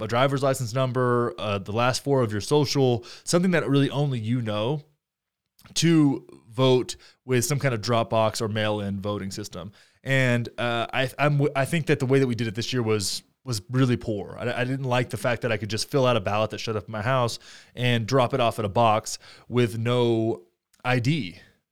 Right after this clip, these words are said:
or no way of knowing it was actually me. Like, apartment complexes that have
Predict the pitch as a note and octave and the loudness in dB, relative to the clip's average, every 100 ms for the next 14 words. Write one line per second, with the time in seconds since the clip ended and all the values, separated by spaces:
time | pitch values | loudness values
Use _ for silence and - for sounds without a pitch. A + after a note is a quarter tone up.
0 | _ B2 C#3+ C#3+ C#3 C3 A2 C3 A#2+ A#2+ | _ 0 4 6 6 4 2 0 0 -2
1 | A2 G#2+ - G#2+ G#2+ C3 G#2+ G2 - G2+ | -2 -2 -2 -4 -2 -2 -2 -6 -8 -2
2 | D#3+ D#3 B2+ A#2+ G#2+ A#2 A2+ G#2 G#2+ A#2+ | -2 0 -2 -2 -2 -2 -4 -6 -2 0
3 | A#2 | -2